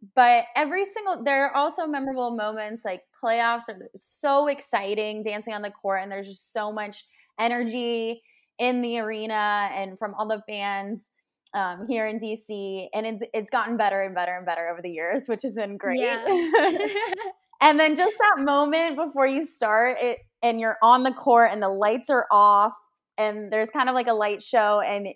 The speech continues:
Speaker 1: you just, it's so much adrenaline in your body and kind of, like, you're really nervous before, I still get nervous before I go on. So I think that feeling, and then that feeling after you're done, that it was just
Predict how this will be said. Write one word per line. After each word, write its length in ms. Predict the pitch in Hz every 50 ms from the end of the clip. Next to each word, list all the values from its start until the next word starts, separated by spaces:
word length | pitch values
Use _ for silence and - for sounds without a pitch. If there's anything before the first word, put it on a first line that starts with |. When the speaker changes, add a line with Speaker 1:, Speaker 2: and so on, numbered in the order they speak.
| _
Speaker 1:
you 260 | - 220 220 233 254 220
just, 320 | 240 302 302 302 - - - 254 - -
it's 420 | - 240 240 220 208 220 - - - - _ _ _ _ -
so 380 | 233 - - - - 247 240 247
much 160 | 262 269 269
adrenaline 800 | 339 285 226 196 - 220 208 190 185 202 208 220 233 240 247 233
in 120 | 214 208 208
your 100 | 196 196
body 460 | - 185 175 180 190 202 214 226 233
and 180 | 233 233 262 247
kind 180 | 226 190 190
of, 160 | 196 202 202
like, 220 | 202 196 180 185 180 _ _ 202
you're 100 | 208 196
really 320 | 196 214 220 220 214 202
nervous 540 | 196 196 190 180 185 190 190 226 240 285 - -
before, 360 | 247 226 - 226 214 208 - -
I 100 | 208 220
still 320 | 247 - - - 226 208 202
get 180 | 190 190 170
nervous 420 | 143 147 165 175 175 170 180 214 - -
before 340 | 208 196 - 196 185 170
I 120 | 170 170 170
go 180 | - 170 165
on. 380 | 165 170 170 165 170 180 196 - _ _ - - - _ _ -
So 80 | 277 247
I 100 | 247 247
think 220 | 247 285 277 277
that 160 | 285 262 - - - -
feeling, 420 | 247 240 233 233 240 247 254 262 262
and 140 | 240 226 220
then 100 | 220 220
that 160 | 208 202 - -
feeling 280 | - 208 208 202 208 202 - 175 185
after 140 | 190 - 202
you're 240 | 190 185 180 196
done, 380 | - 175 165 165 170 175 180 185
that 220 | 180 165 165 170 170 - _ _
it 100 | - 208
was 220 | 196 196 196 190 -
just 220 | 196 185 190 -